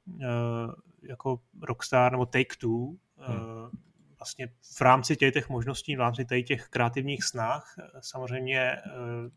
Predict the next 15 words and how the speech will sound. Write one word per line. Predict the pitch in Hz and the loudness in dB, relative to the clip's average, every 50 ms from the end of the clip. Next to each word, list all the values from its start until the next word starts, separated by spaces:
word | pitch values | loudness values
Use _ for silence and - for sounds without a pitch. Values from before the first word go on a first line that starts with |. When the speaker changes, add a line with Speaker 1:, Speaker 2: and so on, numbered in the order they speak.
| _ _ | _ _
Speaker 1:
vytváří, | 143 127 123 117 - - 135 131 135 127 - 139 131 131 135 135 135 - - _ - | -6 -4 -4 0 4 6 8 8 8 6 4 2 2 2 2 2 0 -2 -6 _ -12
eh, | 135 123 120 120 120 | -10 -8 -6 -4 -4
ro-, | 120 127 127 - - - 143 135 120 | -4 -6 -8 -8 -12 -16 -14 -12 -6
G | 117 123 120 120 | -2 0 0 2
T | 120 143 | 4 4
Ačko | 135 123 123 - - - 143 131 131 131 131 | 4 4 4 0 -2 -2 0 2 2 0 0
nebo | 127 117 113 | 0 -2 -4
vůbec | 117 117 120 117 107 - | -4 -4 -6 -8 -8 -8
i | - 123 120 | -10 -10 -8
ten, | - 123 120 120 - - - | -6 -6 -6 -6 -8 -12 -16
i | _ | _
ten | - 131 123 123 123 - - | -10 -10 -8 -8 -8 -8 -8
Red | 127 120 | -8 -6
Dead | 123 120 - | -6 -8 -8
Redemption | 120 120 123 120 120 - - 127 | -8 -8 -6 -6 -6 -8 -10 -12